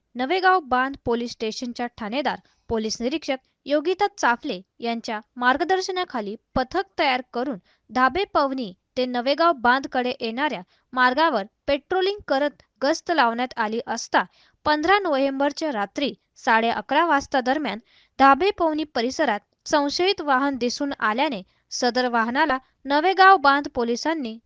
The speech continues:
थांबवण्याचा इशारा केला असता, वाहन चालकाने वाहन न थांबवता पळून जात असताना नवेगाव बांध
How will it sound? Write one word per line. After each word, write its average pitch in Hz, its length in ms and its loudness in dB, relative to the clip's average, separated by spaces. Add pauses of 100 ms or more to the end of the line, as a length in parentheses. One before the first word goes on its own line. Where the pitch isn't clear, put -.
(120)
थांबवण्याचा 339 640 0
इशारा 269 440 0
केला 220 400 -4
असता, 247 360 -2 (340)
वाहन 285 320 4
चालकाने 285 600 0 (180)
वाहन 254 480 2
न 320 120 2 (100)
थांबवता 240 500 0 (380)
पळून 359 300 6
जात 311 260 2
असताना 233 460 -2 (320)
नवेगाव 330 540 6
बांध 294 260 6